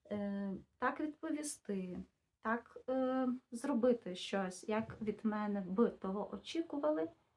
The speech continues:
я не з'являюся в цій ситуації, я її уникаю. Уникнення — це теж частина маскінгу, і воно працює перфект.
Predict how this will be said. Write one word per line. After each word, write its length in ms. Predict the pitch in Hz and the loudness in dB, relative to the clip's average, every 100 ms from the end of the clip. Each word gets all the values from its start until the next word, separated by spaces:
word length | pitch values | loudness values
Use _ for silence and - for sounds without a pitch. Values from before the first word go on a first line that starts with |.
| - | -6
я 80 | 254 | -2
не 120 | 254 | 0
з'являюся 920 | 220 214 214 220 226 226 226 220 - | 0 2 4 2 4 4 4 2 -4
в 40 | 196 | -10
цій 200 | - 196 | -8 -10
ситуації, 720 | - - 170 170 - - 277 - - | -10 -8 -6 -6 -8 -14 -14 -12 0
я 180 | 269 285 | 2 2
її 500 | 247 214 233 233 233 _ _ _ _ _ _ - | 2 0 4 2 0 _ _ _ _ _ _ -2
уникаю. 560 | 320 302 - 185 185 - _ _ _ _ _ - - _ _ _ _ _ _ _ _ - | 2 2 0 -4 -4 -8 _ _ _ _ _ -20 -20 _ _ _ _ _ _ _ _ -2
Уникнення — 840 | 294 294 466 466 - 269 254 330 339 | 4 6 8 6 4 2 4 4 2
це 240 | - 302 285 | 2 2 4
теж 280 | 302 320 330 | 6 6 6
частина 520 | - 247 - 269 254 | 2 0 0 0 4
маскінгу, 720 | 233 202 208 - 202 196 190 190 - _ | 4 4 0 -2 -2 0 -2 -4 -10 _
і 80 | 240 | 0
воно 320 | 226 269 330 | 4 6 4
працює 560 | 311 277 - 339 349 277 285 - _ - - _ _ _ _ _ _ _ _ | 4 -2 0 2 4 4 0 -4 _ -12 -12 _ _ _ _ _ _ _ _
перфект. 680 | - 247 - 240 220 - - | 0 2 4 2 2 -6 -20